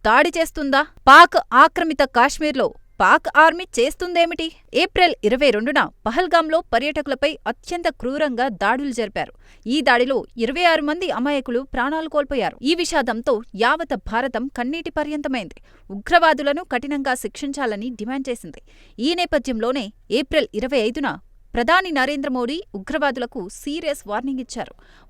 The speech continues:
భూమి మీద ఎక్కడున్నా ఉగ్రవాదులను, వారికి మద్దతిస్తున్న వారిని, కుట్రదారులను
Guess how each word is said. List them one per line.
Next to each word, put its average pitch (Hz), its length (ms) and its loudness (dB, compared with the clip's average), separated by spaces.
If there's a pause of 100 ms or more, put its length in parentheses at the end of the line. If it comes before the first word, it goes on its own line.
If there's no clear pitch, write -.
(100)
భూమి 349 240 -2
మీద 339 140 -4 (220)
ఎక్కడున్నా 269 480 -2 (300)
ఉగ్రవాదులను, 262 680 -2 (280)
వారికి 277 300 0 (100)
మద్దతిస్తున్న 262 720 -6
వారిని, 254 300 -4 (380)
కుట్రదారులను 302 760 0